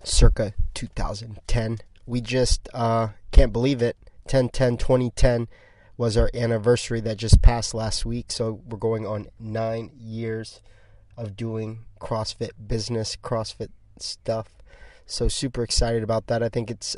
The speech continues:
uh, it's crazy to imagine. I never opened up a gym to, you know,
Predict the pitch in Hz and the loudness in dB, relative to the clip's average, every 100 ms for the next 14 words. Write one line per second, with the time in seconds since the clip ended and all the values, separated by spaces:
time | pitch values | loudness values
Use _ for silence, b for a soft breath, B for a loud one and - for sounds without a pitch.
0 | - 113 110 107 98 - - b b b | -6 -2 0 -2 -6 -16 -18 b b b
1 | b 120 - - 139 127 127 135 117 120 | b -10 -4 0 2 0 -2 0 0 0
2 | 123 117 120 117 117 107 110 110 120 113 | -2 2 2 2 0 -2 -2 -2 0 0
3 | - 104 95 117 113 113 b b b b | -2 -8 -4 -2 -2 -4 b b b b
4 | b b - - 123 113 107 - - - | b b -18 -4 0 2 0 -4 -18 -16
5 | 110 110 101 104 98 | -8 -6 -2 -4 -6